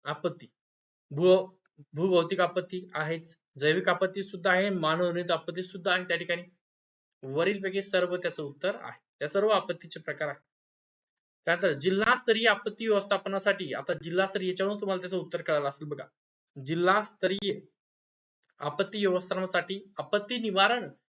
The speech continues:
योजनाच्या परिपूर्णतेसाठी जबाबदार व्यक्ती कोण आहे? जिल्ह्यासाठी कोण असं जबाबदार व्यक्ती? संपूर्ण नियंत्रण, कंट्रोल आणि संपूर्ण जबाबदारी घेणारा व्यक्ती जिल्ह्यात असतो, जिल्हाधिकारी. कोण असतो?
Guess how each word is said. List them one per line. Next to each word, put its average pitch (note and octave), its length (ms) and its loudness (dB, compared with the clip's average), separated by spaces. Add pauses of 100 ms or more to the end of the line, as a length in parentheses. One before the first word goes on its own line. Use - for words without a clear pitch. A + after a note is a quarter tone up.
(200)
योजनाच्या G3+ 680 0 (140)
परिपूर्णतेसाठी G3+ 760 -2
जबाबदार F#3 500 0
व्यक्ती F3 300 -10
कोण F3+ 220 -6
आहे? - 440 -10
जिल्ह्यासाठी A3 480 2
कोण B3 200 0
असं A#3 160 -2
जबाबदार A3+ 360 2
व्यक्ती? A#3 420 -2 (260)
संपूर्ण A3 480 2 (160)
नियंत्रण, G#3+ 600 2
कंट्रोल G#3 420 2
आणि G3 140 0
संपूर्ण G3 380 -4
जबाबदारी F#3 460 2
घेणारा D#3+ 200 -2
व्यक्ती D#3+ 320 -6
जिल्ह्यात D3+ 280 -4
असतो, C#3+ 200 -10
जिल्हाधिकारी. B2 560 -8
कोण D#3+ 200 -6
असतो? B3 380 -2